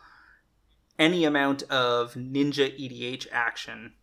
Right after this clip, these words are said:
is going to help drive this. And the beauty of this one is you're not even guessing that you're gonna get a good ninja commander, although you almost certainly will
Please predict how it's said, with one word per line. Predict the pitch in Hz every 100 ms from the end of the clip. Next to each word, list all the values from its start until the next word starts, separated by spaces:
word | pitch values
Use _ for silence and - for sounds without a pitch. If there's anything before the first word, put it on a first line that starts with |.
| _ _ _
is | 127 123 120
going | 127 123
to | 117 120
help | 117 117
drive | - 117 123 127
this. | 110 110 -
And | 131
the | 127
beauty | 160 262 147
of |
this | 135 160
one | 123 113
is | 110 107 -
you're | 139
not | 214
even | 247 135 127
guessing | - 120 120 165 151
that | 156
you're | 156
gonna | 151
get | 143 147
a |
good | 147 143
ninja | 139 143 151
commander, | 147 139 151 170
although | 131 135
you | 127
almost | 120 120 -
certainly | 131 127 123
will | 117 113 117 170